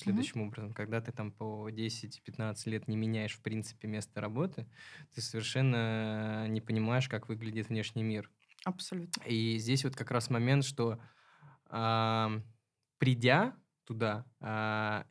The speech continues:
Speaker 2: я как раз взаимодействую с людьми там н-, на порядок старше, ты понимаешь, что как бы, м, у вас совершенно разная мотивация.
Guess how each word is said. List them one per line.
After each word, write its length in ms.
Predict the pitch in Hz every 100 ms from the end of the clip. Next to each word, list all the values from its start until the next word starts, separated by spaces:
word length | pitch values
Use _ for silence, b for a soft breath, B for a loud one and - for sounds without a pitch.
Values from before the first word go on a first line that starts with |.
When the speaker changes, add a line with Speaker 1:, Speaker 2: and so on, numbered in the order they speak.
| -
Speaker 2:
я 260 | 107 113 110
как 180 | 127 -
раз 240 | 113 -
взаимодействую 720 | 107 113 117 117 117 127 - 107
с 120 | -
людьми 300 | 113 120 117
там 400 | 107 107 104 98
н-, 520 | 92 80 104 - 117
на 60 | 117
порядок 480 | 120 117 113 110 -
старше, 600 | - 156 233 - 107 - b b b b
ты 80 | 113
понимаешь, 440 | 117 113 143 170
что 520 | - 117 110 110 110 107
как 180 | 107
бы, 160 | 107 110 110 107
м, 960 | 107 107 82 67 110 110 110 107 107 113
у 40 |
вас 180 | 123 -
совершенно 460 | 113 113 139 131 117
разная 320 | 117 113 107
мотивация. 640 | 107 - 110 104 -